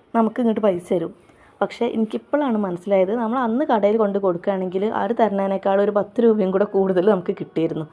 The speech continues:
അങ്ങനെ നമ്മുടെ പേപ്പറൊക്കെ കൊടുത്തപ്പോഴത്തേനും നമുക്ക് എത്ര, മുപ്പത് കിലോനാണ് കേട്ടോ കിട്ടിയത്. ഇതിനു മുമ്പ് ഞങ്ങളുടെ വീടിൻ്റെ അടുത്തുള്ള ചേച്ചി, ഇവിടെ അല്ല കേട്ടോ, എൻ്റെ വീടിൻ്റെ അടുത്തുള്ള ചേച്ചി, ഓ, നമ്മുടെ വീട്ടിലിങ്ങനെ വരുന്നവർക്ക് പ-, പത്രം കൊടുത്ത്, അപ്പോൾ അവർ, അവരുടെ കയ്യിലൊരു സംഭവം ഉണ്ട് തൂക്കണേ. അതിൽ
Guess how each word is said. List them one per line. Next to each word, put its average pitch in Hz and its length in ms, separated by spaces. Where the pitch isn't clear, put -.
അങ്ങനെ 302 240
നമ്മുടെ 294 260
പേപ്പറൊക്കെ 269 460
കൊടുത്തപ്പോഴത്തേനും 214 680
നമുക്ക് 190 280
എത്ര, - 140
മുപ്പത് 226 460
കിലോനാണ് 180 440
കേട്ടോ 175 220
കിട്ടിയത്. 170 300
ഇതിനു 254 200
മുമ്പ് 285 220
ഞങ്ങളുടെ 277 280
വീടിൻ്റെ 262 300
അടുത്തുള്ള 247 340
ചേച്ചി, 196 280
ഇവിടെ 202 260
അല്ല 190 100
കേട്ടോ, 185 160
എൻ്റെ 220 220
വീടിൻ്റെ 226 280
അടുത്തുള്ള 208 280
ചേച്ചി, 196 300
ഓ, - 40
നമ്മുടെ 214 240
വീട്ടിലിങ്ങനെ 226 420
വരുന്നവർക്ക് 202 420
പ-, 220 180
പത്രം 202 340
കൊടുത്ത്, 185 280
അപ്പോൾ 233 200
അവർ, 214 140
അവരുടെ 220 260
കയ്യിലൊരു 226 320
സംഭവം 196 260
ഉണ്ട് 180 180
തൂക്കണേ. 180 360
അതിൽ 214 140